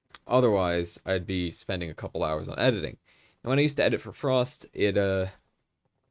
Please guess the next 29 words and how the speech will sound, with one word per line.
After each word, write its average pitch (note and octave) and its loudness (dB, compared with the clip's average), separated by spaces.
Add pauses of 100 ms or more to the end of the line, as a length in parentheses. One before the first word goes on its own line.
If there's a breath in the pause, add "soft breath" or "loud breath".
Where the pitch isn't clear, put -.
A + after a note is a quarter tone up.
it A2 -2
drained A2 2
me F#2+ 0
a F2+ 2
lot, D#2+ -4
and D#2+ -10
that's F#2 -8
why G2 -2
I E2+ -2
didn't G2 -6
have F2+ -6
any F2+ -4
edited F2 -4
videos F#2 -2
from - -8
then. A2 -2 (680)
Um, G#2+ 0 (1900)
but D#3+ 4
yeah, B2+ 8
that's, F#3+ 4 (420)
that's - 2
fun. C3 2
I B3 8
paid G3+ 4
twenty-seven C3+ 6
dollars G#2 4
for G#2 -6
this G#2+ -2
server, G2+ 0